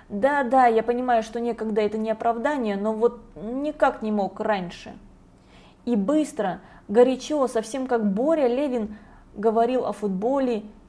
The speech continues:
или Кира Глазков об альбоме марок. Лабутин объяснил мне, он придумал приспособление, которое облегчит и упростит работу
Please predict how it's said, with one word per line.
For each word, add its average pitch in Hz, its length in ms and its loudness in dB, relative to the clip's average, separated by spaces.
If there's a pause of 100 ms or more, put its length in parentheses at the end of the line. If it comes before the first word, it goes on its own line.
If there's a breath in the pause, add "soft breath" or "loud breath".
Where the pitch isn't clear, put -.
или 196 220 -4
Кира 254 360 0
Глазков 220 500 0 (160)
об 214 140 2
альбоме 214 420 2
марок. 190 380 -2 (720 soft breath)
Лабутин 202 640 0
объяснил 196 480 -6
мне, 190 280 -4 (180 loud breath)
он 294 180 -6
придумал 277 440 -2
приспособление, 240 840 -4
которое 226 460 2
облегчит 220 800 -4 (380)
и 233 60 -6
упростит 214 720 -4
работу 214 640 -2